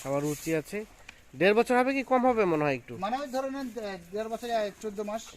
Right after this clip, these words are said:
Speaker 1: চোদ্দ মাসে
Speaker 2: কারণ আমাদেরও কিনা জিনিস,
Speaker 1: কেনা
Speaker 2: যার
Speaker 1: জিনিস,
Speaker 2: বাচ্চা
Speaker 1: হ্যাঁ, হ্যাঁ,
Speaker 2: গ্রামে
Speaker 1: মানে, একটা
Speaker 2: ছিল,
Speaker 1: আইডিয়া আর কি।
Speaker 2: যার বাচ্চা কিনা ওনার এটার পরে বাচ্চা দিছে।
Speaker 1: বা-, আচ্ছা, আচ্ছা।
Speaker 2: এটার পরে বাচ্চা দিছে।
Speaker 1: এটার পরে আবার
Speaker 2: বাচ্চা।
Speaker 1: আরেকটা বাচ্চা দিছে এর
Speaker 2: ওই
Speaker 1: মা।
Speaker 2: অনুযায়ী আমি দেড় বছর
Speaker 1: হ্যাঁ,
Speaker 2: কথা
Speaker 1: হ্যাঁ।
Speaker 2: বলছি, কিন্তু এক মাস কম হতে পারে।
Speaker 1: আচ্ছা, আচ্ছা।
Speaker 2: আর দেখেন।
Speaker 1: আচ্ছা, রফিকুল ভাই,
Speaker 2: হ্যাঁ ভাই।
Speaker 1: এগুলো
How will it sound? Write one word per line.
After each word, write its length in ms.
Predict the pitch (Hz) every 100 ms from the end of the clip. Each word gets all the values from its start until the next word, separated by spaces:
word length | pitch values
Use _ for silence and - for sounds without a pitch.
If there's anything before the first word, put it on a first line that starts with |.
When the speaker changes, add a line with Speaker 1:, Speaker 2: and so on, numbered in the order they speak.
| -
Speaker 1:
চোদ্দ 180 | 160 139
মাসে 240 | 139 135 165
Speaker 2:
কারণ 140 | 156 160
আমাদেরও 280 | 247 311 269
কিনা 140 | 214 196
জিনিস, 120 | 214
Speaker 1:
কেনা 220 | 196 196 175
Speaker 2:
যার 80 | 143
Speaker 1:
জিনিস, 180 | 135
Speaker 2:
বাচ্চা 140 | 180 175
Speaker 1:
হ্যাঁ, 200 | 185 170
হ্যাঁ, 160 | 156
Speaker 2:
গ্রামে 80 | 160
Speaker 1:
মানে, 120 | 233 240
একটা 140 | 226 214
Speaker 2:
ছিল, 80 | 175
Speaker 1:
আইডিয়া 260 | 160 156
আর 100 | 135 117
কি। 80 | 110 180
Speaker 2:
যার 120 | 196
বাচ্চা 140 | 220 240
কিনা 160 | 240 240
ওনার 400 | 233 226 240 233
এটার 160 | 220 226 240
পরে 120 | 262 220
বাচ্চা 200 | - 202
দিছে। 200 | 170 139 110 - 120
Speaker 1:
বা-, 160 | 135 127
আচ্ছা, 180 | 131 139 117
আচ্ছা। 160 | 110 101 160
Speaker 2:
এটার 140 | 185
পরে 100 | 202 190
বাচ্চা 180 | 175 180
দিছে। 100 | 160
Speaker 1:
এটার 220 | 170 143 - 156
পরে 220 | 165 185 208 -
আবার 220 | 139 151 156
Speaker 2:
বাচ্চা। 140 | 147
Speaker 1:
আরেকটা 340 | 165 160 - 165
বাচ্চা 200 | 156 170 156
দিছে 180 | 160 165
এর 60 | 160
Speaker 2:
ওই 60 | 165
Speaker 1:
মা। 80 | 143 226
Speaker 2:
অনুযায়ী 260 | 226 233 220
আমি 100 | 208
দেড় 160 | 202
বছর 100 | 185 143
Speaker 1:
হ্যাঁ, 160 | 127
Speaker 2:
কথা 80 | 131
Speaker 1:
হ্যাঁ। 140 | - 202
Speaker 2:
বলছি, 180 | 196 196 185
কিন্তু 140 | 185 190
এক 60 | 165
মাস 100 | 185 -
কম 100 | 202 185
হতে 140 | 160 160
পারে। 140 | 151 160 131
Speaker 1:
আচ্ছা, 160 | 127 127 120
আচ্ছা। 180 | - 160
Speaker 2:
আর 80 | 147
দেখেন। 200 | 135 110 92 - - - 160
Speaker 1:
আচ্ছা, 140 | 196 185
রফিকুল 300 | 190 214 254 247
ভাই, 100 | 175 - -
Speaker 2:
হ্যাঁ 120 | 170 180
ভাই। 80 | 190
Speaker 1:
এগুলো 200 | 214 262